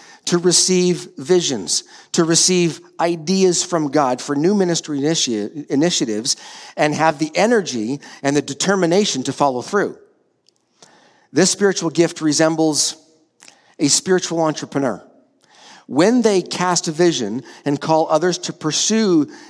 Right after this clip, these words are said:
this ministry initiative, people tend to follow their leadership. They tend to submit to their authority. People with this gift often hear from God regarding the current health of the church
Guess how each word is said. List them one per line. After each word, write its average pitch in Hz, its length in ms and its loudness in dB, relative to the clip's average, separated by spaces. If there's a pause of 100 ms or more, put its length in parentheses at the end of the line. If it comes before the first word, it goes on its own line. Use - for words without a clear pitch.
(140)
this 151 300 0
ministry 160 420 0
initiative, 139 480 -2
people 165 320 -4
tend 151 220 -4
to 156 80 -2
follow 131 340 -4
their 135 140 -4
leadership. 170 480 -6 (320)
They 139 80 -2
tend 143 240 0
to 160 80 0
submit 127 680 -2
to 123 100 -8
their 117 160 -2
authority. 135 400 -2 (420)
People 202 260 2
with 170 200 2
this 151 180 0
gift 180 300 0
often 156 360 0
hear 190 260 0
from 175 260 -4
God 117 340 -4 (760)
regarding 156 600 2
the 131 80 -4
current 175 400 -2
health 143 240 -2
of 131 80 -4
the 127 80 -6
church - 520 -6